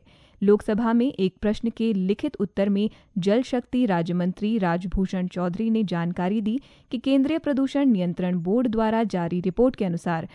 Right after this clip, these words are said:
उत्तराखंड गंगा के प्रदूषित क्षेत्रों में शामिल नहीं है। राज्य में गंगा नदी की जैविक ऑक्सीजन मांग तीन मिलीग्राम प्रति लीटर से कम दर्ज की गई है,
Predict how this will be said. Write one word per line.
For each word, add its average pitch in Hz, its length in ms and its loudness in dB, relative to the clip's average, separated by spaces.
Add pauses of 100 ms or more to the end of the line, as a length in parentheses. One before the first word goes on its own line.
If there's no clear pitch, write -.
(240)
उत्तराखंड 269 720 2
गंगा 190 400 0
के 233 200 -4
प्रदूषित 175 520 -4
क्षेत्रों 214 420 -2
में 226 160 2
शामिल 180 420 -2
नहीं 190 280 0
है। 196 180 -6 (420)
राज्य 226 320 4
में 285 200 4
गंगा 190 260 2
नदी 185 260 0
की 220 220 -2
जैविक 180 440 -2
ऑक्सीजन 180 500 -2
मांग 185 280 0 (340)
तीन 285 260 4
मिलीग्राम 180 460 2
प्रति 180 280 -4
लीटर 202 320 -2
से - 200 -8 (140)
कम 240 220 4
दर्ज 175 240 2
की 185 180 -4
गई 180 200 0
है, 233 200 -2